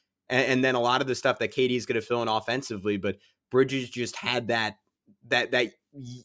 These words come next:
those years of baked in time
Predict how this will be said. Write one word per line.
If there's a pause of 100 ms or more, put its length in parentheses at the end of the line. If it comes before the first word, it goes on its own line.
(120)
those
years (200)
of (280)
baked
in
time